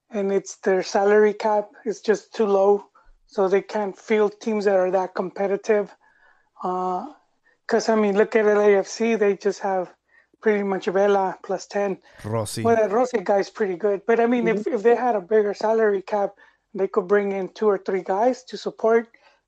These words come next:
Speaker 1: That team would be, you know, some-, something to, <clears throat> you know, to
Speaker 3: Mm-hmm.
Speaker 1: watch out for. And, um, but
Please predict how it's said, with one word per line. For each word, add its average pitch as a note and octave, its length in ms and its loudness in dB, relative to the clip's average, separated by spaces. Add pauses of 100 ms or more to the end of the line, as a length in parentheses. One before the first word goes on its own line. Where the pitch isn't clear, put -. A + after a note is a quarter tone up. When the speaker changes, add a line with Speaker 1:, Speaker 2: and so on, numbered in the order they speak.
Speaker 1:
That A3 180 0
team A3+ 200 -2
would F#3 160 -2
be, F#3+ 160 -2
you F#3+ 140 -4
know, F#3 240 -4
some-, G3+ 300 -8
something G3 440 -8
to, F3 280 -4 (1400)
<clears throat> - 0 -
you A3 680 2
know, G#3 120 0
to G#3+ 100 -4
Speaker 3:
Mm-hmm. G#3+ 60 6
Speaker 1:
watch G3+ 240 0
out A3+ 200 -4
for. G#3+ 380 0 (760)
And, A3 220 0
um, G3+ 300 -4
but G3+ 220 -2